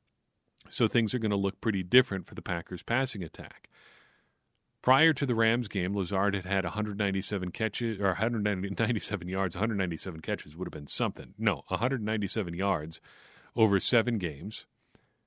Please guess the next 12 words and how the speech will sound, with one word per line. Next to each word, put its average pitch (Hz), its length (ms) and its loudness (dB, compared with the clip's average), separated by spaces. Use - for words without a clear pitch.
But 113 100 6
in 139 80 8
the 123 80 2
Rams 123 300 4
game 117 200 2
alone, 110 400 2
he 95 140 -2
had 95 180 2
ninety-six 110 640 -2
catches, - 560 -6
ninety-six 117 640 0
yards 90 640 2